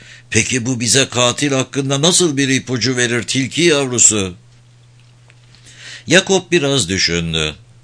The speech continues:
"Suçu işlemek için hazırlık yaptığını mı?" Yaspar hayranlıkla hafif bir ıslık çaldı.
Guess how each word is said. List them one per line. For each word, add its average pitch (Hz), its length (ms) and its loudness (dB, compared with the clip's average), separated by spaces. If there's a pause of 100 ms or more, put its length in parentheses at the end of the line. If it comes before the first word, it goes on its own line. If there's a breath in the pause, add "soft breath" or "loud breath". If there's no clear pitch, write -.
"Suçu - 380 -2
işlemek 95 520 0
için 95 220 0
hazırlık 104 520 0
yaptığını 90 640 0
mı?" 73 240 -8 (640 loud breath)
Yaspar 160 480 2
hayranlıkla 143 800 0
hafif 123 300 -4
bir 131 100 -2
ıslık 113 420 0
çaldı. 82 580 0